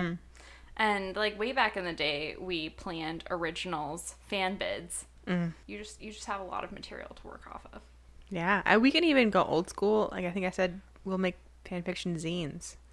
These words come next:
Speaker 1: like in the
Speaker 2: Ooh.
Speaker 1: Star Trek era.
Speaker 2: I've never interacted with a zine before.
Speaker 1: Oh,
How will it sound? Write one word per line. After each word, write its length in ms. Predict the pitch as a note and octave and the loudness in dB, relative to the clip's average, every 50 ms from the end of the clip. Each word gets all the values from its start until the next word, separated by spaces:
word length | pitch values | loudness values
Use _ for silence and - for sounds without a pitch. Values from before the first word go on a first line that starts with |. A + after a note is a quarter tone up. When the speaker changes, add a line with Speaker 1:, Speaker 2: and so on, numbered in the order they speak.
| - - - - | -20 -20 -18 -14
Speaker 1:
like 360 | G#3 G3+ G3+ E3 E3+ E3+ - | -12 -4 0 0 0 2 0
in 80 | F3 F3 | -2 -2
the 60 | D#3+ | -4
Speaker 2:
Ooh. 20 | D#3+ | -2
Speaker 1:
Star 260 | - - E3 E3+ F#3+ | 2 2 4 4 4
Trek 260 | - - C#3 - - - | 2 -2 -4 -4 -4 -4
era. 340 | - E2 E2+ - - - - - - - | -2 -2 0 -2 -4 -6 -10 -14 -16 -14
Speaker 2:
I've 200 | - G#3 G3+ G#3 | -12 -12 -12 -12
never 540 | G3+ G3+ G3+ - G#3 G#3 G3+ G3 G3 G3+ - - - - - - - - - A3+ | -14 -16 -14 -12 -12 -10 -10 -10 -10 -12 -14 -18 -20 -20 -20 -20 -20 -20 -16 -14
interacted 500 | G#3 G3 G#3 G3 G3 F#3 - - F#3+ F#3 | -14 -12 -12 -12 -12 -12 -14 -16 -16 -16
with 140 | F#3+ F3 - | -16 -16 -16
a 40 | G3 | -16
zine 360 | F3+ - G3+ G3 G3 F#3+ F#3 | -14 -14 -12 -12 -12 -12 -12
before. 460 | F3+ F#3 - - F#3+ F#3+ F3+ F3+ F3+ - - - - - | -14 -14 -14 -12 -12 -10 -10 -12 -14 -16 -20 -20 -12 -8
Speaker 1:
Oh, 560 | - E3 D#3+ G3+ A3+ A3 F#3+ D3+ - - C#3+ | -6 -4 -2 -2 -2 -4 -4 -6 -8 -8 -10